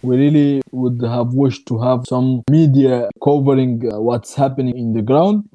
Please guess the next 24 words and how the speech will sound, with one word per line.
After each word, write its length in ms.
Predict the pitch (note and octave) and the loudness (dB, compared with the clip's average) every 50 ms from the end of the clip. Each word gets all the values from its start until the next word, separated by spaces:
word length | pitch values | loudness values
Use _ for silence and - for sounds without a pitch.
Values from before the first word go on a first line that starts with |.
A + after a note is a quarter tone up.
| - - | -14 -6
We 160 | A#2 A#2 A#2 | -2 -2 0
had 240 | A2+ A#2+ B2 A2+ A2+ | 0 0 -2 -4 -4
some 260 | - B2 A#2+ B2 A#2+ A2+ - - | -4 -4 -2 -2 -4 -6 -4 0
press 380 | C3+ C3+ B2+ A#2+ G#2 - - - - - | 0 2 2 0 -2 -4 -14 -18 -10 -4
covering 440 | C3 C3 A#2+ B2 B2+ B2+ B2 A#2 A2 | -2 -2 0 0 0 0 0 0 0
the 80 | A2+ | 0
war 220 | A2+ A#2 A#2+ A#2+ A#2 | 2 2 2 0 -2
of 100 | A2 - - | -4 -4 -6
Western 300 | B2 A#2 - - B2 A2+ | -8 -8 -8 -8 -10 -8
Sahara 360 | - B2 A#2 - A#2+ A#2 A#2 | -8 -10 -8 -6 -6 -4 -4
during 600 | A2+ A2+ A2+ A#2 A#2 A2 A#2 A#2 A#2+ A2+ A2 G#2+ | -4 -4 -6 -6 -6 -2 0 0 2 2 0 0
the 80 | A2+ A2 | 0 -2
nineteen 380 | A2+ A2+ A#2 A2 - A#2+ A#2 | -2 -2 -4 -6 -8 -14 -16
seventies 460 | - - A2+ A2+ A2+ A2+ - - A#2+ | -8 -8 -6 -6 -6 -10 -14 -16 -20
and 100 | A2+ A2 | -20 -20
sixties. 480 | - - A2+ - - - D3+ D3 - _ _ _ _ _ _ _ _ - | -16 -16 -16 -8 0 2 2 2 2 _ _ _ _ _ _ _ _ -2
But 120 | B2 B2+ C3 | 0 2 2
I 80 | C3+ | 2
think 280 | C3+ - F#3 F#3+ E3+ - - - B2+ B2+ | 2 2 2 2 2 2 -2 -8 -6 -6
the 60 | B2 | -6
principal 580 | A#2 - C3 C#3+ C#3+ C#3 - - D3 C#3 C3+ B2 | -4 -2 0 0 0 0 0 -2 -2 0 0 2
reason 440 | A#2+ C3 C#3+ C#3 C3 B2+ B2+ B2 B2 | 2 4 4 4 4 2 2 0 0
now 260 | B2 B2 B2 B2 A#2 | 2 2 2 2 2
is 300 | A2+ A2 G#2+ G#2+ G#2+ | 2 0 -2 -4 -8